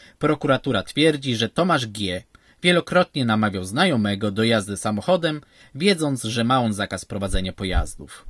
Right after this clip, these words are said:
Ewentualne problemy z policją miał brać na siebie. Więcej przeczytacie w artykule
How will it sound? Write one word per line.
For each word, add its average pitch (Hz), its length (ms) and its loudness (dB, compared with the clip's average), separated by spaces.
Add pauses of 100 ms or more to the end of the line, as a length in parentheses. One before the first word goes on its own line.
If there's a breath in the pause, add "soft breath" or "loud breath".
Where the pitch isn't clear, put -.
(340)
Ewentualne 127 580 0
problemy 98 420 -4
z - 80 -10
policją 170 580 -2 (300 soft breath)
miał 214 200 4
brać 117 240 -2
na 107 100 -4
siebie. 82 420 -10 (580 soft breath)
Więcej 185 340 2
przeczytacie 107 540 -6
w 104 40 -6
artykule 147 640 -2